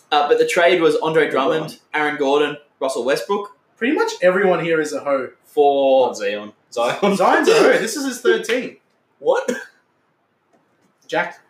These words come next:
Speaker 3: Jack?
Speaker 2: Three teams and he's not gonna play a
Speaker 3: Phil?
Speaker 2: game.
Speaker 1: Yeah.
Speaker 3: Oh, I might get him for.
Speaker 1: Uh, so for Andre Drummond, Aaron Gordon, and Russell Westbrook,
Speaker 3: <laughs>
Speaker 1: uh, Team Hardon traded away Jamal Murray,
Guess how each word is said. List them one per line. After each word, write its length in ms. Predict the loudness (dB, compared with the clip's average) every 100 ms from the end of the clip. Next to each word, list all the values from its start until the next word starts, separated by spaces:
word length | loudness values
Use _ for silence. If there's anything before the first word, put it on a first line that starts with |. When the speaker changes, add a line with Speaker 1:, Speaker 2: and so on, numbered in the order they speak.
| _
Speaker 3:
Jack? 400 | -2 -2 -4 -12 _ _
Speaker 2:
Three 300 | -12 -10 -6
teams 300 | -6 -6 -8
and 60 |
he's 100 | -12
not 140 | -12 -12
gonna 120 | -12
play 200 | -8 -8
a 20 |
Speaker 3:
Phil? 180 | -4 0
Speaker 2:
game. 180 | 0 0 -8 _ _ _ _ _ _ _ _ _ _
Speaker 1:
Yeah. 280 | -10 -8 -10 -14 -12
Speaker 3:
Oh, 200 | -8 -4
I 40 |
might 180 | -4 -4
get 120 | -6
him 120 | -6
for. 320 | -6 -8 -8 -10 _ _ -12 -2
Speaker 1:
Uh, 160 | 0 2
so 160 | 2
for 120 | 2 2
Andre 260 | 2 2 2
Drummond, 320 | 2 2 2
Aaron 320 | 0 0 0
Gordon, 320 | 0 2 2 0
and 80 |
Russell 320 | 0 0 0 0
Westbrook, 440 | 2 2 2 2
Speaker 3:
<laughs> 1800 | 2 2 2 2 -2 -6 _ _ _ _ _ _ _ _ _ _ -20 -8
Speaker 1:
uh, 460 | -4 -2 0 -2 -2 -6 _ _ _ _ _ _ _ _ _
Team 280 | -12 -10 -8
Hardon 480 | -6 -4 -2 -4 -8
traded 480 | -12 -4 0 2 2
away 540 | 2 2 0 -4 -10 _ _ _ _ _
Jamal 440 | -8 -4 -2 -2
Murray, 440 | -2 -4 -4 -8